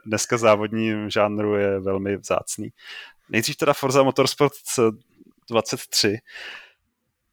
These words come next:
kterou jsem hrál v Game Passu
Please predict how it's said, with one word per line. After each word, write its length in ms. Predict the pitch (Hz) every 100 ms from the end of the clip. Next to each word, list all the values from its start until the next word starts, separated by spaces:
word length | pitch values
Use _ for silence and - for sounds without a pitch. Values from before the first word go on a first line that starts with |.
| _ _ _ _ _ _ _
kterou 360 | - 151 143 151
jsem 300 | - 143 139
hrál 240 | 135 139
v 220 | 131 123 - -
Game 180 | 127 117
Passu 600 | 123 123 - 131 131 139